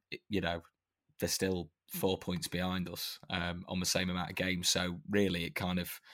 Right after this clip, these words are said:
if, if we draw, it wouldn't be the worst thing in the world. If, if we lose, it, you know, we're still ahead. But I think, yeah, really, it's,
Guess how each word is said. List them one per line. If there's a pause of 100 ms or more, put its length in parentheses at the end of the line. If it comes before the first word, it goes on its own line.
(840)
if,
if
we
draw,
it
wouldn't
be
the
worst
thing
in
the
world.
If,
if
we
lose, (140)
it, (200)
you
know,
we're
still
ahead.
But
I
think, (120)
yeah, (180)
really,
it's,